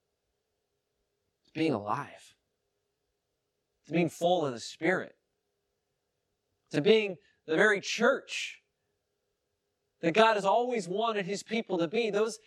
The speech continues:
disciples, those apostles are sent out in that name, in that power, in that spirit into the world to do the forgiving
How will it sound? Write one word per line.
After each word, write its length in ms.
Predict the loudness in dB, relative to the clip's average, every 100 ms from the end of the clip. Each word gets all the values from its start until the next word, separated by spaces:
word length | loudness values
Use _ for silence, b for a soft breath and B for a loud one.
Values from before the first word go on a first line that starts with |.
| b b
disciples, 680 | 0 2 4 2 2 0 0
those 200 | 0 -2
apostles 600 | -2 2 2 2 0 0
are 100 | -2
sent 440 | -2 0 0 -2 0
out 240 | 2 2 0
in 200 | 0 0
that 260 | 0 0
name, 360 | 2 2 2 -4 b b
in 180 | 2 4
that 200 | 2 -2
power, 560 | -2 0 2 0 -4 -6 b b
in 180 | 4 6
that 200 | 4 2
spirit 560 | -2 -4 0 2 2 0
into 180 | 0
the 100 | 0
world 300 | 2 2 0
to 100 | -2
do 280 | 0 2 2
the 100 | 0
forgiving 560 | -2 -2 0 0 -2